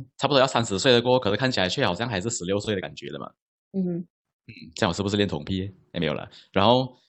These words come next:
Speaker 1: 有一次的时候呢，就一个家族聚会，我也有参与嘛。然后他有一个叔叔哦，在我的前女友经过他身边的时候，他叔叔拍了他屁股一下。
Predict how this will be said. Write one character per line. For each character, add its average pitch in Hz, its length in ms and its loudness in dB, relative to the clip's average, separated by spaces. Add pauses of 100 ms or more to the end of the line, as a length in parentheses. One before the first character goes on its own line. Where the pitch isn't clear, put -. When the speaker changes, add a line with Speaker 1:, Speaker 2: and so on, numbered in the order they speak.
(220)
Speaker 1:
有 101 140 2
一 117 60 6
次 147 160 2
的 131 80 8
时 - 80 2
候 107 120 8
呢， 110 160 6
就 127 160 6
一 123 80 6
个 120 140 4
家 110 200 2
族 85 180 -2
聚 110 160 0
会， 107 160 2
我 85 160 0
也 80 80 0
有 71 100 -2
参 90 200 -4
与 95 140 -4
嘛。 - 100 -16 (420)
然 104 120 4
后 165 60 2
他 156 140 2
有 101 80 6
一 98 60 2
个 139 80 4
叔 110 180 0
叔 98 140 0
哦， 85 320 -2 (280)
在 151 140 4
我 107 100 8
的 101 80 6
前 98 140 -2
女 101 60 0
友 87 180 2 (120)
经 110 200 2
过 131 140 4
他 104 60 4
身 104 140 0
边 98 120 0
的 92 60 0
时 87 60 -4
候， 87 120 0
他 107 100 0
叔 101 120 -6
叔 101 120 -4
拍 98 180 -2
了 95 80 0
他 90 60 -6
屁 - 80 -6
股 82 140 -8
一 85 80 -6
下。 90 220 -8